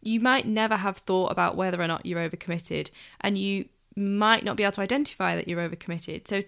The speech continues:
to help with this, I've thought of three signs that you might be overcommitted. I mean, obviously there could be loads, but these are three that stand out for me. So one, you don't stick to everything that you say you'll do.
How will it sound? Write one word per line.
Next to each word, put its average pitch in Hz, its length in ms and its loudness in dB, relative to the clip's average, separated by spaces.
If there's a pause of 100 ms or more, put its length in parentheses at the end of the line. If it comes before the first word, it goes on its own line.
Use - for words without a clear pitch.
(180)
to 226 140 0
help 320 320 0
with 214 100 2
this, 190 320 -2 (760)
I've 208 240 4
thought - 380 4
of 196 120 0
three 214 680 0 (200)
signs 185 680 2
that - 200 -2
you 190 120 -2
might 185 240 0
be 175 80 -2
overcommitted. 170 580 -2
I - 40 -2
mean, 190 120 2
obviously 185 240 -2
there 165 100 0
could 190 220 2
be 165 80 0
loads, 160 340 0
but 175 180 -4
these 202 200 0
are 175 60 -2
three 170 560 0 (340)
that - 160 -4
stand 180 300 0
out 170 180 0
for 185 100 -4
me. 170 360 0 (1000)
So 226 200 2
one, 277 420 4 (580)
you 208 120 2
don't 226 340 4
stick - 420 0
to - 160 -2
everything 190 360 -2
that 180 100 -4
you 180 100 -8
say 175 220 -2
you'll 170 200 -2
do. 73 340 -6